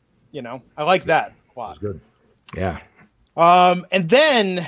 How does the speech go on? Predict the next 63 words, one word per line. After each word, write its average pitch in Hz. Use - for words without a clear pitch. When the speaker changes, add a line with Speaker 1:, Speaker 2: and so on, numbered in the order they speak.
Speaker 1:
man, 160
this 190
is 202
the 190
one 165
I 156
feel 151
like 143
really 147
got 139
lost 135
in 123
the 123
shuffle. 151
Buddy 170
Murphy 175
versus 147
Cedric 151
Alexander 139
had 127
to 127
follow 139
all 139
of 107
this. -
Speaker 3:
Oh, 135
real 139
quick, 165
Ray 120
cut 131
a 107
promo 110
after 101
this 95
when 101
they 98
Speaker 1:
Oh, 95
that's 95
Speaker 3:
came 101
Speaker 1:
right. 101
Speaker 3:
back 104
from 101
the 90
break, 95
and 101
I 131
thought 104
Ray's 131
promo 117
was 101
fantastic. 120
I 101
thought 110
this 110
was 110
one 104
of 95
Ray's 101
best 98
promos 92
that 85
he's 92
done. 90